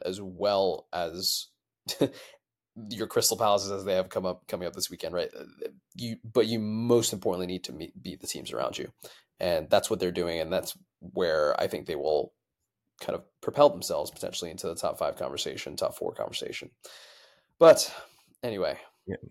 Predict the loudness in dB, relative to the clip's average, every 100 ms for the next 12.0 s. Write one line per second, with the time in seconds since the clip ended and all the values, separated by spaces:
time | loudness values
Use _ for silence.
0 | -10 -2 0 6 6 6 0 0 4 4
1 | 4 -2 -2 6 6 6 4 4 2 0
2 | 6 8 10 10 8 4 4 2 4 2
3 | 0 4 4 4 4 4 4 -2 0 0
4 | 0 0 -2 -2 -8 _ -12 -6 -6 -6
5 | -10 -12 -12 -12 -14 -18 _ -20 -18 -12
6 | -10 -6 -4 -4 -6 -8 -8 -6 0 6
7 | 8 8 2 -2 -6 -10 8 10 10 8
8 | 4 6 8 8 6 8 8 8 6 4
9 | 0 2 4 6 6 4 0 -6 -8 0
10 | 0 4 6 8 6 4 4 6 6 6
11 | 6 6 4 -2 0 4 6 4 2